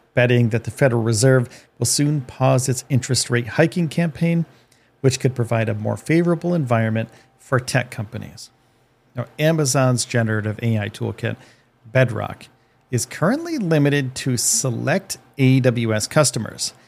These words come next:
However, its early adopters include Coda, an A I document generation firm used by companies like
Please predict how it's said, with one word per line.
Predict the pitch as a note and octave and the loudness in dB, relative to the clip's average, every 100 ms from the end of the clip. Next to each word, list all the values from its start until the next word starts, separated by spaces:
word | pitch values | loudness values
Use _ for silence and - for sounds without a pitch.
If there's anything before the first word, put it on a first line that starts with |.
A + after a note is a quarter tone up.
| _ _ _ | _ _ _
However, | - C3+ C3+ D3 G#3 G#3 - _ | 2 6 6 4 0 -4 -10 _
its | C3+ - | 0 2
early | D#3 C3+ C3+ | 2 2 4
adopters | B2 A#2 A#2 B2 C#3+ D3+ C#3 | 4 4 0 0 -2 -2 -2
include | B2+ - C3 A#2+ - | -4 -2 0 0 -4
Coda, | - G3 G#3 A#2 C#3+ - _ - | 0 2 2 0 -4 -12 _ 0
an | C#3 D3 | 0 2
A | D3+ D3+ | 4 6
I | C3+ C#3 | 4 2
document | C3 B2 B2 - B2 B2 A#2+ | 0 0 0 0 0 0 2
generation | B2 A#2 A2+ A#2 B2+ C3+ A2+ | 2 2 0 -2 0 -2 -2
firm | - B2+ A#2+ A#2 - - _ _ | 0 2 4 2 -4 -20 _ _
used | A#2+ C3 | 2 2
by | C3 A2+ | 2 0
companies | - A#2 A2+ G#2+ G#2 | 0 0 0 -2 -6
like | G#2 | -8